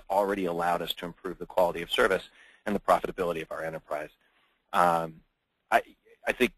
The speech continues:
to me this is, this speaks so much to the kind of feedback I get, um, whenever we refer clients to, to Karen and her team. And, um,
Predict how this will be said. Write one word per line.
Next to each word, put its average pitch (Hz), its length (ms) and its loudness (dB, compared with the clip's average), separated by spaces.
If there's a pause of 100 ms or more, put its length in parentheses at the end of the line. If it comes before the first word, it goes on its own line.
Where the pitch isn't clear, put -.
to - 80 -2
me 110 240 2
this 101 240 0 (300)
is, 101 140 -8 (300)
this 107 120 -10
speaks - 280 -8
so 117 180 2
much 101 240 2
to 95 40 -6
the 87 80 -2
kind 92 300 2
of 90 80 -6
feedback 85 320 0
I 82 80 2
get, 82 300 -2 (560)
um, 80 540 -6 (260)
whenever 98 480 4
we 90 120 -4
refer 85 300 -4
clients 82 440 -4 (220)
to, 80 420 -14
to - 80 -20
Karen 80 300 -8
and 76 80 -16
her 80 120 -10 (120)
team. 80 280 -12 (580)
And, 90 400 -4
um, 85 320 -2